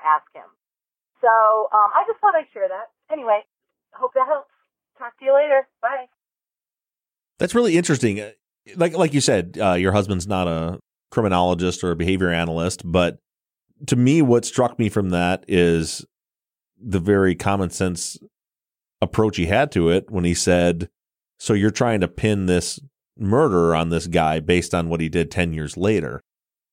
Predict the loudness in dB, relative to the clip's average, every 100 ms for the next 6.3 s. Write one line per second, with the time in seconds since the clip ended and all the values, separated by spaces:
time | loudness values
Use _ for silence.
0 | -6 -4 -2 0 -2 0 -2 0 -2 -2
1 | 0 2 0 0 0 2 -2 -4 -10 -10
2 | -6 0 2 2 2 2 2 0 0 -2
3 | -2 0 0 0 -4 _ _ _ _ -18
4 | -6 0 0 0 -2 -4 -4 -4 -4 -2
5 | 0 2 2 2 0 2 2 2 -4 -8
6 | -16 -16